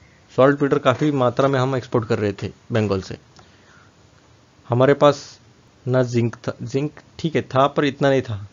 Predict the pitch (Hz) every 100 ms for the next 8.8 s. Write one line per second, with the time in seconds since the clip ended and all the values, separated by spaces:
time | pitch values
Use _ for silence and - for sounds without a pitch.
0 | _ - 139 139 - 135 123 - 143 147
1 | 139 131 123 120 123 110 107 107 110 _
2 | _ _ _ - 123 127 - 123 120 120
3 | 135 123 - 127 127 120 123 113 - 120
4 | 113 _ _ _ - 123 151 143 143 131
5 | 131 123 113 110 107 117 123 117 110 104
6 | - 107 - _ _ _ 127 117 117 120
7 | 143 147 139 131 139 135 143 139 135 135
8 | 131 131 135 135 120 107 104 95